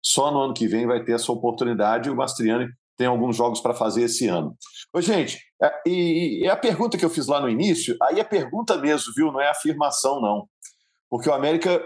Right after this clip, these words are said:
andou tropeçando nas últimas rodadas.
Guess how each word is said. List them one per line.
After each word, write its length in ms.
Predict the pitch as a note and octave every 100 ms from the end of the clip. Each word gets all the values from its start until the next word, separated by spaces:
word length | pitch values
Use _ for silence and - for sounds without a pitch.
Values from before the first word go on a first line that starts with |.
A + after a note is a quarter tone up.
| - _ _ -
andou 240 | D3+ D#3+
tropeçando 760 | E3+ E3+ F3+ G3 - F#3 F#3 D#3+
nas 180 | C3
últimas 300 | C3 B2 B2 A#2+
rodadas. 840 | C3 G2+ F#2+ F2+ D#2+ - - -